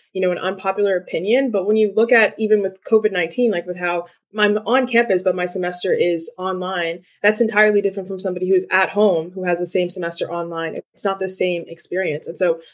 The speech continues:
when you talk about what the meaning of college is, you have to look at what you're actually getting. You know, if you're actually getting the chance to interact with other people and really connect with your professors on a personal level, which is something that you have to personally do for yourself,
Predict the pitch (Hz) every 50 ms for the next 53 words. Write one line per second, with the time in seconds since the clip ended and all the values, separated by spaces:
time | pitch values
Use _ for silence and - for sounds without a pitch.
0 | _ - 214 240 233 247 254 269 269 254 233 220 220 220 220 185 175 175 175 185
1 | 175 165 - - 156 165 208 233 247 262 269 262 240 - - - _ _ _ -
2 | 214 208 226 247 247 233 220 233 220 196 175 185 202 156 170 113 120 180 190 -
3 | - - 185 180 160 175 180 190 175 - 214 - - 190 185 180 175 170 170 _
4 | _ _ - - 202 208 196 180 180 208 208 - 226 220 202 202 196 202 196 196
5 | 190 190 - 190 185 185 - - 190 196 196 196 190 170 175 180 - 170 - 180
6 | 185 185 185 - 202 185 185 185 180 180 175 170 165 170 170 170 165 - _ _
7 | _ _ - 214 208 208 202 202 - - 214 185 190 180 185 185 - - 196 196
8 | 208 208 - 190 - 175 170 - - 190 185 185 180 170 - - - 180 175 180
9 | 170 151 - - 180 - 202 190 190 208 185 180 175 170 165 175 170 185 185 196
10 | 202 - 214 208 214 208 190 175 170 185 208 233 233 220 196 190 185 185 196 190
11 | - 175 170 - 190 180 170 175 180 175 - 170 160 170 165 - 254 262 226 185
12 | - -